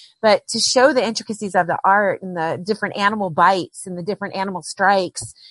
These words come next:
and the nature elements that I'm emulating, like in the hula, but only now it's close court, you know, close quarters combat, it's very important for me to know what I'm doing.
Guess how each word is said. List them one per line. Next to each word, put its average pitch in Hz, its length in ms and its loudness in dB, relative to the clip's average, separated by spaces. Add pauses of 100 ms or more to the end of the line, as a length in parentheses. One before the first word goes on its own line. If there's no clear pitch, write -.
(100)
and 202 140 0
the 185 100 0
nature 233 360 2
elements 180 440 -2
that 175 120 -4
I'm 226 160 2
emulating, 175 720 0
like 165 300 0
in 180 160 0
the 175 80 -2
hula, 190 480 4 (360)
but 196 120 4
only 190 200 2
now 196 220 4
it's 143 160 -2
close 202 340 2
court, - 360 2
you 196 80 -4
know, 165 120 0
close - 280 -2
quarters 165 360 -2
combat, 233 460 2 (420)
it's 190 160 -2
very 208 240 4
important 170 600 0
for 180 340 4
me 185 300 -2
to 175 120 -6
know 180 200 4
what 165 120 2
I'm 156 180 -2
doing. 175 520 -2